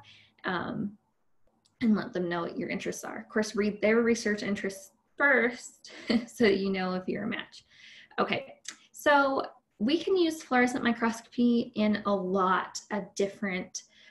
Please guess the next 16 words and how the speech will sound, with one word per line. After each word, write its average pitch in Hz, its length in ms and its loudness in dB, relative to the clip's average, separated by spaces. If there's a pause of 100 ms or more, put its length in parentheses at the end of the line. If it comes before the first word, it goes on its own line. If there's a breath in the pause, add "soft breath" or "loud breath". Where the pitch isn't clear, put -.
(120 soft breath)
ways 233 720 4
for 226 220 0
a 214 100 4
lot 202 180 0
of 190 80 -2
different 196 360 -6
applications. - 920 -2
And 214 180 2
so 214 300 6
one 220 320 6
of 392 100 0
those 220 220 4
applications - 720 -2
is 185 180 -2
to - 140 0
distinguish 269 1120 -2